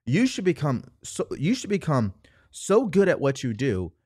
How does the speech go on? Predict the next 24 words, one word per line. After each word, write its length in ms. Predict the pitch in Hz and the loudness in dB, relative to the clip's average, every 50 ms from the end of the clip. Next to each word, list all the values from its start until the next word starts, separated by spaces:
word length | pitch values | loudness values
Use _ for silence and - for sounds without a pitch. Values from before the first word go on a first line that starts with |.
| _ _ | _ _
that 200 | - 127 135 - | -2 -2 -2 -2
you 80 | 220 208 | -2 0
got 200 | 240 226 202 185 | 2 2 4 4
other 220 | 185 175 160 151 | 4 4 2 0
companies 480 | 139 - - 156 151 - 139 131 123 - | 0 0 -2 -2 -2 -2 -2 -2 -2 -2
trying 200 | - 143 131 123 | -2 -2 -2 0
to 60 | 113 | 0
reach 220 | 117 120 113 - | 0 -2 0 0
out 140 | 120 104 90 | 0 -2 0
and 100 | - 98 | -2 -2
hire 240 | 110 127 143 135 113 | -2 0 0 0 0
you. 180 | 92 76 - - - - _ _ _ _ _ _ _ _ _ _ _ _ _ _ _ _ _ _ _ _ _ _ _ _ _ _ _ _ _ _ _ _ _ _ _ _ _ _ _ _ _ _ _ _ _ _ | -2 -4 -8 -12 -16 -20 _ _ _ _ _ _ _ _ _ _ _ _ _ _ _ _ _ _ _ _ _ _ _ _ _ _ _ _ _ _ _ _ _ _ _ _ _ _ _ _ _ _ _ _ _ _
Because 360 | 139 143 - 175 156 131 123 - _ - | -4 0 2 2 2 2 -2 -8 _ -4
that 260 | 107 151 175 - - | 0 0 0 2 0
means 380 | 160 165 165 160 147 131 - - _ _ | -2 -2 -2 -2 -4 -6 -8 -12 _ _
you 220 | - 110 139 180 | -4 -2 0 2
have 160 | 185 165 151 | 2 2 2
the 100 | 147 139 | 0 0
upper 220 | 143 135 - 123 123 | 0 0 -2 -2 -2
hand, 360 | 135 160 190 190 120 87 92 | 0 0 0 0 -2 -2 -2
you 120 | 117 160 | 0 0
have 140 | 165 147 135 | 0 0 0
the 100 | 135 120 | 0 -2
advantage, 720 | 101 98 98 151 185 180 - - - - - - - - | -2 0 -2 -2 -2 -2 -4 -8 -12 -14 -16 -18 -20 -20